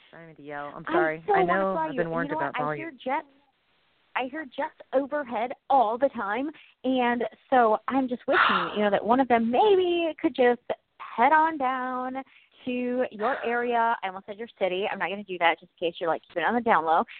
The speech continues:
Speaker 2: Uh, <laughs> but head to your city, pick you up, and, you know, there's tons of Air Force bases down there. Why could we not arrange that? And then, you know, military I D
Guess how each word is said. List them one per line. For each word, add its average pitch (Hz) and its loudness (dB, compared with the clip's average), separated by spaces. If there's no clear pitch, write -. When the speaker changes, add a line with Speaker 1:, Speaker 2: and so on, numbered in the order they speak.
Speaker 2:
Uh, 240 6
<laughs> 240 -10
but 320 0
head - -4
to 370 -10
your 320 -6
city, 285 -6
pick 415 -4
you 359 -2
up, 311 -4
and, 294 -4
you 359 -8
know, 453 -2
there's 494 -2
tons 311 -8
of - -8
Air 202 -6
Force - -12
bases 165 -6
down 123 4
there. 107 0
Why 240 4
could 320 -6
we 320 -6
not 226 -2
arrange 180 -8
that? 165 0
And 233 -2
then, 247 0
you 254 -6
know, 240 -2
military 294 -2
I 240 0
D 202 -6